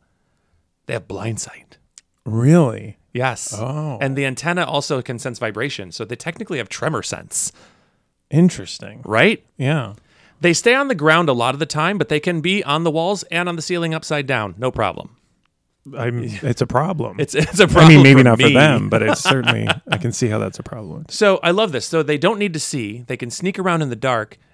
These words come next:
Speaker 1: and they lasso things with their own limbs and then beat them with their own limbs.
Speaker 2: That's, okay.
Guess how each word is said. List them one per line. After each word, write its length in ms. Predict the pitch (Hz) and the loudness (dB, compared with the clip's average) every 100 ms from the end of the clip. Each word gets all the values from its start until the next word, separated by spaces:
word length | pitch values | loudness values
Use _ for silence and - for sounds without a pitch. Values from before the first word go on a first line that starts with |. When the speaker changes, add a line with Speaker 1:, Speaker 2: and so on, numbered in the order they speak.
| - | -8
Speaker 1:
and 140 | 127 | -4
they 100 | 117 | -4
lasso 680 | 110 123 165 185 214 - 202 | -4 -4 -2 0 0 2 2
things 340 | - 180 165 | 2 0 0
with 140 | 156 139 | 0 2
their 140 | 143 | 0
own 240 | 143 156 139 | 2 0 0
limbs 400 | 143 113 107 - | -2 -2 -8 -10
and 160 | 127 | -8
then 180 | 123 113 _ _ _ | -6 -8 _ _ _
beat 240 | 226 208 - | 0 0 -4
them 180 | 120 117 | -6 -6
with 140 | 104 | -6
their 140 | 107 98 | -6 -8
own 160 | 92 | -10
limbs. 480 | - - - - - _ _ _ | -18 -20 -20 -20 -20 _ _ _
Speaker 2:
That's, 340 | 123 127 - - - _ _ _ | -6 -6 -8 -14 -20 _ _ _
okay. 340 | 123 135 107 | -4 -4 -6